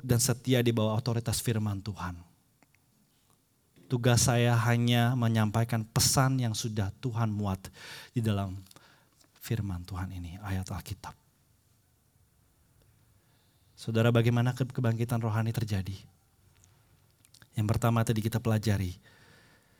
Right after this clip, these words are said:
terjadi karena belas kasih Allah yang hebat, yang besar.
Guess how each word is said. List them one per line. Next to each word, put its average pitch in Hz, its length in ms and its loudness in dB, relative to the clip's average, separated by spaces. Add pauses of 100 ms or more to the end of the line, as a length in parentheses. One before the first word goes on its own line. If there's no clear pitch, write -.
(680)
terjadi 123 420 4
karena 110 320 0
belas 101 460 -2
kasih - 560 -6
Allah 92 320 -6 (480)
yang 104 240 -2 (320)
hebat, 85 320 -8 (400)
yang 98 80 -12
besar. 92 420 -4